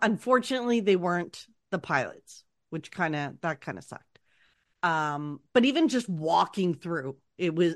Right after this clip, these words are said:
you could see their faces. They were like, "Ah." Um,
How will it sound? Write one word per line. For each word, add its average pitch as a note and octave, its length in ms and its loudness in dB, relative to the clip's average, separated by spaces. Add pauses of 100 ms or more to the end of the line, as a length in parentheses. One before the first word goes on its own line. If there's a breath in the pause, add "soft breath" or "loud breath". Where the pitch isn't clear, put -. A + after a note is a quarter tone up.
(120)
you F3 200 -4
could D#3+ 200 -4
see F#3+ 220 -2
their D3+ 140 -4
faces. C#3 440 -10
They A#2 120 -18
were A2 100 -14
like, F2 200 -16
"Ah." D4+ 440 -4 (600)
Um, E3 760 0